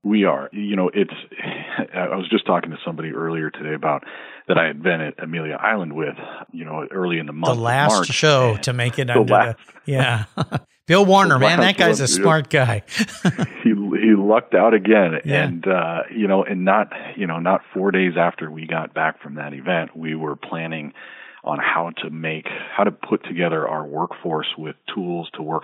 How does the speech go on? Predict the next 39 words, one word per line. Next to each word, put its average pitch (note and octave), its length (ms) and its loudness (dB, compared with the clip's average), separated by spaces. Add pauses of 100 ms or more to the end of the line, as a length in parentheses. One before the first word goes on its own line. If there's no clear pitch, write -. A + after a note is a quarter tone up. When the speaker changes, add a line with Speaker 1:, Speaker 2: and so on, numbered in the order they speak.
Speaker 1:
from D#2 100 -12
home C#2 380 -8 (100)
Speaker 2:
Yeah. - 120 -6
Speaker 1:
and, D2 280 -12
uh, D2 260 -8
and D2+ 160 -14
keep - 180 -8
our D#2 100 -2
call - 320 -4
center - 180 -12
going. - 420 -4
And F2 600 -6
with, E2+ 140 0 (140)
uh, - 180 -12 (100)
incredible F2+ 680 0
efforts - 360 -4 (100)
from - 360 -8
our D2+ 300 -4
I - 140 -2
T D2 300 -12
staff C#2+ 360 -6
and, D2+ 140 -12
uh, D2 180 -12
and D2+ 140 -10
our D2 320 -4
upper D#2 240 -10
management, D2+ 640 -10
it, F3+ 160 -8 (100)
they F3 140 -2
made F3+ 180 0
it D3 120 -8
happen. - 520 -8
And F2 140 -8
it E2+ 160 -8
was E2 280 -6 (120)
a F2 100 -6
very F#2 300 2 (100)
smooth D#2+ 240 -10
transition. C2+ 720 -10